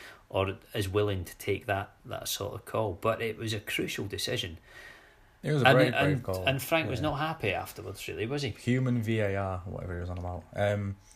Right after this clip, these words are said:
Speaker 2: it was a brave call, like you say. He was at the, probably the most raucous end of Pride Park, wasn't he? Right in the thick of it. We'd already seen some Leeds fans get chucked out in the hospitality <laughs> section
Speaker 1: Yeah.
Speaker 2: for celebrating Roof's goal behind us.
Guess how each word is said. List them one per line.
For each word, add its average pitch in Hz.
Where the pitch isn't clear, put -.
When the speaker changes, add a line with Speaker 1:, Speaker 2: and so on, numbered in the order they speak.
Speaker 2:
it 147
was 151
a -
brave 92
call, 104
like 104
you 101
say. 101
He 98
was 95
at 98
the, 95
probably 92
the 87
most 92
raucous 92
end 90
of 87
Pride 87
Park, 90
wasn't 92
he? 85
Right 90
in 87
the 87
thick -
of 87
it. 85
We'd 90
already 90
seen 92
some 92
Leeds 95
fans 92
get -
chucked -
out 101
in 147
the 131
hospitality 127
<laughs> -
section -
Speaker 1:
Yeah. 139
Speaker 2:
for 135
celebrating 135
Roof's 117
goal 123
behind 110
us. 98